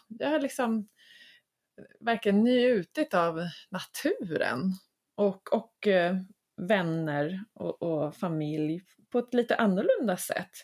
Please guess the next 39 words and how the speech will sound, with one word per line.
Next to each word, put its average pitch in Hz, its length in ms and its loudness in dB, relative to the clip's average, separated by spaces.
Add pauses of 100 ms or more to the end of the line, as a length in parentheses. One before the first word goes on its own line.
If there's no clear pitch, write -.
(760)
Så 220 60 -8
det, 214 320 0
det 277 80 0
känns, 320 440 -4
eh, 208 300 4
det 214 100 -2
känns 392 280 -2
väldigt 190 360 -2 (520)
fint 156 420 0
och 202 340 4
jag 220 160 -2
tycker, 220 480 2
jag, 226 100 -2 (140)
jag 233 120 -2
tycker 269 220 2
man 220 160 2
har 226 300 2
kunnat 220 260 0
sett - 440 -4
på 240 120 4
flödet 214 720 2
på 190 440 0 (420)
sociala 185 500 2
medier 208 500 4
att 196 80 -4
det 196 80 2
är 185 40 2
väldigt 185 240 0
många 202 340 2
som 214 260 -2
har 190 260 0
haft - 680 -4 (520)
en 220 280 0
annorlunda 240 880 2
men, 220 440 2
eh, 214 240 4
också 214 320 -4
väldigt, 190 760 -2
eh, 196 80 0